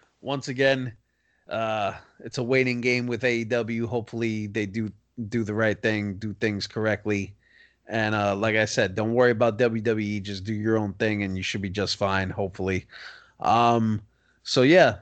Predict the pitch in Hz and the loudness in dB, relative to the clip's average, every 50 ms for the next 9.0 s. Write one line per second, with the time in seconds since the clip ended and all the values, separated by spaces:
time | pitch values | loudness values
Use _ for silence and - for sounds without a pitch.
0 | _ - - - - 147 135 143 131 - 156 139 135 135 139 139 135 127 - - | _ -12 -8 -4 -4 -4 -4 -4 -4 -2 0 2 4 4 4 2 2 0 -2 -4
1 | - 135 131 127 131 113 - 113 107 - 131 139 147 143 135 - - - - - | -2 -2 -2 -2 -4 -4 -4 -8 -8 -2 0 2 2 2 0 -2 -8 -16 -16 -20
2 | _ _ _ _ _ - - _ _ - - - 117 117 120 120 117 117 113 110 | _ _ _ _ _ -20 -20 _ _ -6 -2 0 2 4 4 4 4 2 0 -2
3 | 107 101 95 - _ _ _ _ _ _ - 110 - - 123 123 113 98 110 123 | -4 -6 -8 -12 _ _ _ _ _ _ -10 -6 -2 0 0 0 0 0 0 2
4 | 123 127 127 120 113 107 104 101 - - - 104 92 107 110 110 110 92 95 110 | 4 4 4 4 2 2 0 -4 -10 -12 -10 -6 -4 -2 -2 0 -2 -2 -4 -6
5 | 110 - - 113 98 90 - - 113 113 110 104 98 98 110 - _ _ _ _ | -6 -6 -6 -8 -8 -8 -6 -2 -2 0 0 -2 -4 -10 -16 -20 _ _ _ _
6 | - 110 110 113 110 104 104 - - - _ - 101 107 113 110 104 104 107 101 | -8 -6 -4 -2 -4 -4 -6 -10 -14 -14 _ -8 -4 -2 -2 -2 -2 -4 -6 -8
7 | 90 - - - 123 110 98 101 101 101 107 110 110 107 104 101 - - 95 98 | -8 -10 -4 -2 -2 -2 -2 -4 -6 -4 -2 0 0 0 0 -2 -4 -4 -2 0
8 | 110 107 110 104 113 107 104 107 107 110 110 113 110 107 98 98 98 90 87 98 | 0 0 2 0 0 0 0 0 0 0 0 0 0 0 -2 -2 -4 -4 -6 -6